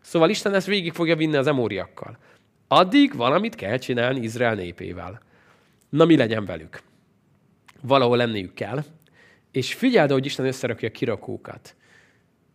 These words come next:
Neki volt egy terve, hogy bemutassa a hatalmát a népnek. Neki van egy terve, hogy hogyan fogja őket bevinni a, az ígéret földjére. És előre helyezi Józsefet,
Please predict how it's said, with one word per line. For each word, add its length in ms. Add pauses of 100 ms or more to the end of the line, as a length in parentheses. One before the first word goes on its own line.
Neki 220
volt 220
egy 180
terve, 420
hogy 180
bemutassa 500
a 40
hatalmát 540
a 40
népnek. 600 (560)
Neki 220
van 180
egy 140
terve, 500
hogy 180
hogyan 240
fogja 220
őket 240
bevinni 440
a, 220 (180)
az 180
ígéret 380
földjére. 720 (920)
És 200 (120)
előre 360
helyezi 380
Józsefet, 680